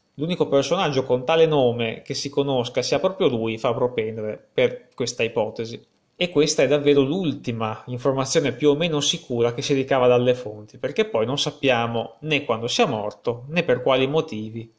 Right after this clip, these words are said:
né dove. E nuovamente abbiamo l'unico accenno dal suo epitaffio. Infatti da questo pare evincersi solamente che sia infine morto lontano da Ravenna,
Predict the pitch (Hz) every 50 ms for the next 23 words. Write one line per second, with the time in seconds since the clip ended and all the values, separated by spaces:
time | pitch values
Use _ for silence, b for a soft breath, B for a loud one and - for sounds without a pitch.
0 | _ _ _ 139 139 143 147 143 143 123 117 120 120 127 127 - - _ _ _
1 | _ _ _ _ _ _ _ _ _ - 143 147 156 170 202 190 139 123 120 120
2 | 123 123 - 135 127 123 127 131 127 127 127 127 127 127 127 127 127 127 127 123
3 | - - 139 135 135 139 147 156 147 139 123 - - - - - - 135 120 120
4 | 123 127 123 120 117 - - 127 120 - 135 123 - 107 101 101 - - - 107
5 | 107 - - - - _ _ _ 160 156 - - 120 120 120 - - - 139 135
6 | 139 - - 139 143 170 160 - 139 120 117 - - - - 147 143 143 - 151
7 | 139 139 156 175 156 139 123 120 127 123 - 143 139 - - 127 120 - - 180
8 | 190 190 151 117 113 113 117 - 127 123 - 127 - - 147 139 - 160 143 147
9 | 139 127 123 123 120 120 - 139 139 139 139 135 127 147 135 127 123 127 127 123
10 | 123 123 123 123 120 117 117 117 117 117 113 -